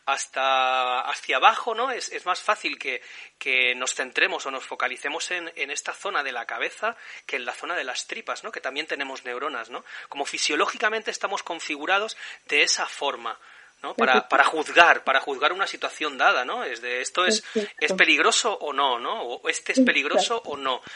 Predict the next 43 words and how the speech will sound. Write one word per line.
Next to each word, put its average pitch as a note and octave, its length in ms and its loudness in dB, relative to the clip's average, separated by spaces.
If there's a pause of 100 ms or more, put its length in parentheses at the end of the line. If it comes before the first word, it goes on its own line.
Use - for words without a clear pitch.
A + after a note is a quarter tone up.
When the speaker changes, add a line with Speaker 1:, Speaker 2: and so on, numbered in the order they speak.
(160)
Speaker 1:
esta D#3 200 -6
es - 80 -6
peligrosa C3 540 -6
o A#2+ 60 -10
no, A#2 200 -10
¿no? A#2 120 -14 (220)
Speaker 2:
Exactamente, G#3 800 6
el F#3+ 160 6
neocortes, G3+ 720 6
¿no? C4+ 160 8
Es C4 120 4
como A3 240 2
esa A3 200 0
parte G#3+ 260 4
de G3+ 160 8
lo F3+ 320 4
que - 80 -6
decía F#3 360 -2
de G3+ 60 -2
las F3+ 180 -6 (100)
neurociencias, A3+ 720 -2 (560)
en G#3+ 100 2
la G3 160 2
que F#3 380 0 (340)
el F#3 400 4
límbico, A#3+ 840 2
está G3+ 240 -4
el, G3+ 220 -2 (140)
¿no? A#3 280 0
Las G3+ 160 -2
tres G3 120 -14
partes G#3+ 300 -6
del F#3+ 80 -12
cerebro, G#3+ 640 -4 (240)
Speaker 1:
Ujú. C#3+ 180 -4
Speaker 2:
y A3 80 -2
el, G3 120 -2 (340)
y A3+ 140 -2
el, F#3+ 420 -4 (120)
donde G3 300 -2
el, F3+ 300 -4
el G3 180 -6
neocortes, B3+ 680 -2